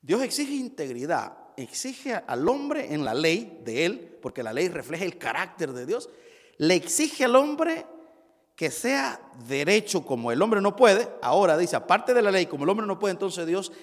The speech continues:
le presenta al hombre, aquí está la rectitud moral, solo tienes que confiar en el sacrificio de Jesucristo, en la vida sin pecado en Jesús, y yo te la doy, dice,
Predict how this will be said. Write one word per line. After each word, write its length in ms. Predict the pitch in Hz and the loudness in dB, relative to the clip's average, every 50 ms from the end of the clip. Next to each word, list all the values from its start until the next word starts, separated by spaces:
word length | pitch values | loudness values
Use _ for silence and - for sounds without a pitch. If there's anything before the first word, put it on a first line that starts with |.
| - - _ | -20 -8 _
le 160 | 147 160 170 | 2 2 2
presenta 560 | 170 175 156 151 170 - 196 190 190 196 156 151 | 2 2 0 -2 0 0 0 -2 0 0 0 2
al 80 | 170 | 4
hombre, 340 | 180 180 165 156 143 135 127 | 4 4 4 2 0 -2 -2
aquí 180 | 117 127 175 170 | -2 -2 -4 -6
está 480 | 143 - - 156 147 127 117 117 - - | -6 -4 -2 -2 0 0 -2 -4 -8 -6
la 140 | 117 117 110 | -6 -4 -4
rectitud 600 | 107 113 117 110 - - 113 - - - 180 151 | -4 -4 -6 -8 -8 -12 -14 -12 -6 -6 -6 -4
moral, 460 | 131 120 113 113 120 127 135 147 143 - - - - - - - - _ | -4 -4 -2 0 2 2 2 0 -2 -6 -14 -20 -20 -20 -20 -20 -20 _
solo 400 | - - - - 185 170 151 - | -10 -6 -2 0 2 2 2 0
tienes 360 | - 156 160 151 151 135 - | 0 -2 -2 -2 -4 -6 -6
que 160 | - 135 123 - | -8 -10 -8 -8
confiar 580 | 127 117 107 - - 180 202 208 214 208 208 - - - - - - _ _ _ _ - | -8 -8 -8 -6 -4 -4 -2 -2 -2 -4 -8 -12 -18 -20 -20 -20 -20 _ _ _ _ -4
en 380 | 131 131 135 143 156 139 - - | -4 -2 -2 -4 -6 -10 -12 -12
el 80 | 123 120 | -10 -8
sacrificio 640 | - 127 117 - - 110 - - 135 123 - 135 | -6 -6 -6 -6 -8 -10 -8 -8 -8 -6 -6 -6
de 80 | 120 110 | -4 -4
Jesucristo, 540 | 110 104 107 104 107 107 104 - _ - _ _ _ _ _ _ _ _ | -6 -8 -8 -10 -12 -12 -14 -16 _ -20 _ _ _ _ _ _ _ _
en 160 | - 127 123 | -6 -4 -2
la 120 | 123 120 127 | 0 0 2
vida 180 | 160 165 151 | 2 0 0
sin 180 | - 139 131 123 | 0 -2 -6 -6
pecado 420 | - - 120 - 156 156 160 160 | -6 -8 -4 2 2 2 2 2
en 60 | 147 | 0
Jesús, 300 | 143 147 165 262 285 - - - - - - _ _ | -2 -4 -6 -6 -8 -8 -12 -16 -20 -20 -20 _ _
y 220 | - 143 147 147 | -2 0 0 2
yo 180 | 147 190 226 - | 4 2 2 4
te 140 | - 202 180 | 2 4 6
la 120 | 175 175 | 6 8
doy, 260 | 202 254 302 370 349 | 8 8 8 8 6
dice, 320 | - 349 - - 277 - | 4 2 2 0 -2 -4